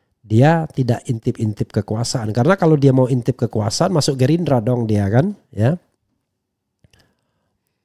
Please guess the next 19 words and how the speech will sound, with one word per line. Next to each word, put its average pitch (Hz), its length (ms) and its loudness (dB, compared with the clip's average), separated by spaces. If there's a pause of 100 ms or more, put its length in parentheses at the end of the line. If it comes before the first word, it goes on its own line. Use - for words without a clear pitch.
(1700)
Kemudian, 117 720 2 (1040)
"Coba 180 320 4
dulu 202 300 6
apa - 260 0
salahnya 160 640 2
sih?" 175 320 0 (400)
<laughs> - 240 -18 (160)
Ini 226 80 6
nggak 139 400 -4
jelas 120 480 -4
ini 110 160 -2
si 107 240 -2 (400)
Ali 120 280 2 (120)
Im-, 117 160 -2
Muhammad 117 480 2
Ali 113 320 -2
Imron 110 400 0
ini 107 360 -2
ya. 180 40 -8